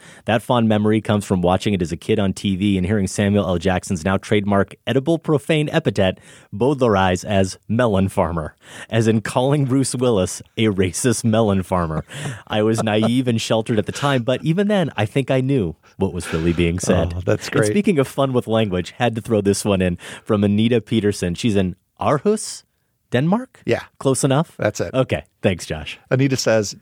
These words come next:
Speaker 2: "Die Hard with a Vengeance," or "Die Hard Mega Hard," as it is <laughs> known in Denmark.
Speaker 1: I mean,
Speaker 2: Perfect.
Speaker 1: what a better title.
Speaker 2: All that title needs is an ampersand.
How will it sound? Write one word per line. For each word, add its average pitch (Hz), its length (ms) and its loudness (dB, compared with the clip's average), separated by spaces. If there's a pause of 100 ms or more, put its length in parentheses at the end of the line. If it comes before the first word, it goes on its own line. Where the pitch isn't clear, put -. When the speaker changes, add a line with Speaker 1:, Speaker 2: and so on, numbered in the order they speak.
(120)
Speaker 2:
"Die 123 260 0
Hard 139 360 -2
with 117 120 0
a 104 40 0
Vengeance," 143 540 0
or 175 280 0 (300)
"Die 120 220 2
Hard 127 400 0
Mega 120 320 0
Hard," 110 420 -2 (140)
as 175 240 0
it 147 80 2
is 135 200 0
<laughs> - 0 -
known 123 360 0
in 160 240 0
Denmark. 117 600 0 (320)
Speaker 1:
I 123 100 0
mean, 123 400 0 (400)
Speaker 2:
Perfect. 170 480 0
Speaker 1:
what 170 160 0
a 185 60 2
better 120 340 2
title. 95 420 2
Speaker 2:
All 135 140 2
that 147 160 2
title 127 240 2
needs 120 260 2
is 98 120 -6
an 104 100 2
ampersand. 87 640 -4